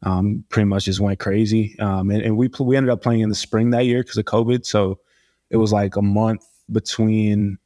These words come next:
my last high school game and when I actually got to Madison. So it was kinda, like, right in the middle of that time period that, you know, I was told I was gonna be a running back. But, I mean, I, I love it now. You know,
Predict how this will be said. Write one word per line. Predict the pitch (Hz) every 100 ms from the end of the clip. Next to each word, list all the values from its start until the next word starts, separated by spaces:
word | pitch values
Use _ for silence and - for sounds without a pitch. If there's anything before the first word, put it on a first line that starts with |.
| _ _ _
my | 104 104
last | 107 113 123 - -
high | 120
school | 131 143
game | 135 139 131
and | 104 104
when | 107
I | 104 98
actually | 104 - 98
got | 104 92
to | 98
Madison. | 95 101 101 98 98
So | - 95 92 - _ _ _ -
it |
was | 104 104
kinda, | 113 104
like, | 98
right | 101 107 110 -
in | 113
the | 104
middle | 104 107 107
of | 98
that | 104 98
time | - 104 104
period | 107 104 101
that, | 101 98 - -
you |
know, | 98
I | 98
was | 98 -
told | 101
I | 98
was | 98
gonna | 101 98
be | 104
a | 104
running | 98 98
back. | 98 95 - _ _ _ _ 104
But, | 104
I | 98
mean, | 107 104
I, | 95 90
I |
love | 101 117 131
it | 107
now. | 110 135 110
You | 113
know, | 107